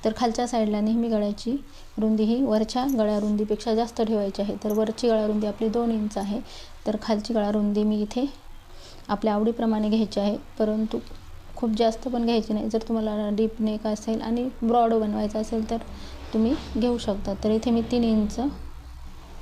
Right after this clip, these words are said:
खालच्या साईडला ही रुंदी घेतलेली आहे बघा. तर बघा, इथे पट्टीच्या साहाय्याने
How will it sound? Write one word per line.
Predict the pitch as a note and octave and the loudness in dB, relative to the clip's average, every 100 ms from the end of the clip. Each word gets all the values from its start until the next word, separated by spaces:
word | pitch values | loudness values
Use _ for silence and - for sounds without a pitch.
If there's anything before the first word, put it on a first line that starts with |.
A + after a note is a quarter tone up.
| - - - - - - - - - - - - - - - - A4+ - | -12 -12 -12 -14 -12 -12 -14 -14 -14 -14 -14 -16 -16 -16 -18 -16 -12 -2
खालच्या | A3 G#3+ A3+ | 0 2 0
साईडला | G#3 G3+ | 0 0
ही | G#3+ C4+ - - - - - - - G#3+ | 2 0 -4 -10 -16 -16 -18 -16 -6 0
रुंदी | G#3 A3 G#3+ | 2 4 4
घेतलेली | A3 A3 G#3 G#3 | 2 2 0 0
आहे | G#3 G#3 | 0 0
बघा. | G#3 G3+ A#3+ - - - - - - - | 0 -2 -6 -12 -18 -20 -18 -18 -18 -4
तर | G#3+ G#3+ | -2 0
बघा, | G#3+ G#3 | 0 0
इथे | G#3+ A3+ | -2 -2
पट्टीच्या | A3 A3 A3+ A#3 | -4 -2 0 0
साहाय्याने | A3+ G#3 G#3 G#3+ | 0 0 0 0